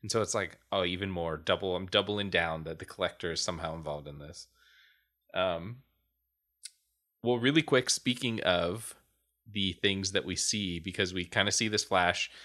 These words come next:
she gets in the car with Mobius and they drive to find Loki. Uh,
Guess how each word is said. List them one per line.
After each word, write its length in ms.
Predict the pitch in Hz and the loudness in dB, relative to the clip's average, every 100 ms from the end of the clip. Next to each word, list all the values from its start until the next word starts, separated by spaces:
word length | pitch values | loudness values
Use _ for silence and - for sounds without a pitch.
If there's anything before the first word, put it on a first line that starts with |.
| - _ | -20 _
she 180 | - 98 | -4 0
gets 180 | 92 98 | 0 0
in 60 | |
the 40 | 92 | -2
car 220 | 92 85 | -2 -2
with 120 | - | 0
Mobius 480 | 117 113 107 101 - | 0 2 2 2 0
and 100 | 90 | -2
they 80 | 90 | -2
drive 260 | 87 85 | 0 -2
to 60 | 80 | -4
find 280 | - 82 78 | -6 -6 -6
Loki. 500 | 80 - 80 107 - _ 147 _ _ - _ - | -8 -8 -12 -12 -16 _ -20 _ _ -20 _ -6
Uh, 400 | 92 90 85 | -2 0 0